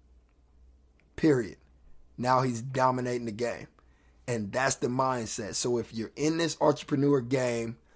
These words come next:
to get to the top, to be successful, to win financially, to be able to donate to charity and be able to make decisions based on what you want to do, not what you have to do,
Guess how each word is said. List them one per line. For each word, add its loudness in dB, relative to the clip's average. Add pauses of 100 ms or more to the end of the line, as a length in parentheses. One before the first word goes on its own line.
(560)
to -6
get 0
to 2
the 0
top, -2
to -6
be 0
successful, -2
to -8
win -2
financially, -2 (220)
to -6
be 0
able 0
to -8
donate 4
to -10
charity 2
and -4
be 0
able -2
to -2
make 0
decisions 2
based 0
on 0
what 0
you 2
want 0
to -2
do, -4 (200)
not -2
what 2
you 0
have 0
to -6
do, 4